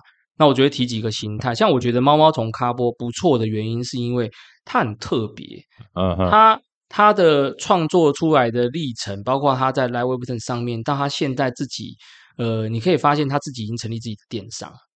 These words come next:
Speaker 2: 嗯。
Speaker 1: 卖自己的东西这件事情，其实中间，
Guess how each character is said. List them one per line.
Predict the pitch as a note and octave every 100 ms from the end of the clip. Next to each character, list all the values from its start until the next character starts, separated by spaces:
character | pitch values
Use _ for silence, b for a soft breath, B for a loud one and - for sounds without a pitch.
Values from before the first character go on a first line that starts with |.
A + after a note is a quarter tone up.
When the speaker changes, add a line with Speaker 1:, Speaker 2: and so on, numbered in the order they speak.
| _ - E2+ E2+
Speaker 2:
嗯。 | E2 D#2
Speaker 1:
卖 | F3 F3 C3+
自 | B2+ D3
己 | -
的 | G#2 G#2+
东 | B2 A#2+
西 | A#2
这 | A#2+
件 | B2
事 | B2
情， | A#2
其 | C#3+ D3
实 | E3+
中 | D#3 F3 F3
间， | E3 D#3+ D#3+